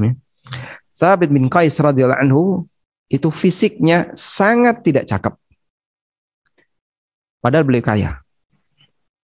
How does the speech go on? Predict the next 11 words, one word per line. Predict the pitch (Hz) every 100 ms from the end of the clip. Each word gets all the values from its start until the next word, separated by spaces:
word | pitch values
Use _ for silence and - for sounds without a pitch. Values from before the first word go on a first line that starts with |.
| -
Faqala | 170 202 185 160
Rasulullah | 151 - 156 147 139
sallallahu | - 123 117
alaihi | 120
wasallam. | 113 120 127 _ _ _ _ _ _ _ _ _ -
Maka | 131 135 160
Rasulullah | 156 165 160 160
sallallahu | 147 139 123
alaihi | 147
wasallam | 147 147 147 147 131 _ _ _ _ _ _ _ _ -
mengatakan, | 127 123 123 135 127